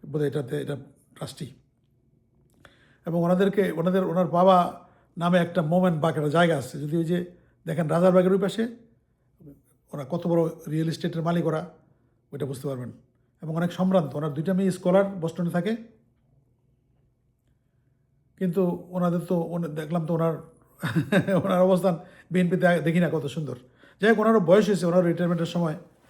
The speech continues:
but very respectable person to us। আমি অনেক শ্রদ্ধা করি, অনেক ভালো জানি ওনাকে। আর আমি সবচেয়ে কম জানি জামাত ইসলাম সম্বন্ধে। হ্যাঁ, জামাত ইসলামের সম্বন্ধে এই টিভিতে দেখে আপনাদের মতো যেটা দেখি বা YouTube-এ দেখি,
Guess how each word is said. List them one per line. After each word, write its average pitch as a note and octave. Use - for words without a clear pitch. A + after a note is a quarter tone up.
but D3+
very F3
respectable E3+
person D#3+
to E3
us। C#3
আমি D#3
অনেক E3+
শ্রদ্ধা E3
করি, G3
অনেক D#3
ভালো D#3+
জানি D#3
ওনাকে। B2+
আর E3+
আমি E3+
সবচেয়ে G#3+
কম A#3
জানি A3+
জামাত D#3
ইসলাম D3+
সম্বন্ধে। C3
হ্যাঁ, F#3
জামাত E3
ইসলামের G3+
সম্বন্ধে F3+
এই E3
টিভিতে F3
দেখে D#3
আপনাদের D#3+
মতো D3+
যেটা C#3+
দেখি C#3+
বা C#3+
YouTube-এ C#3+
দেখি, C#3+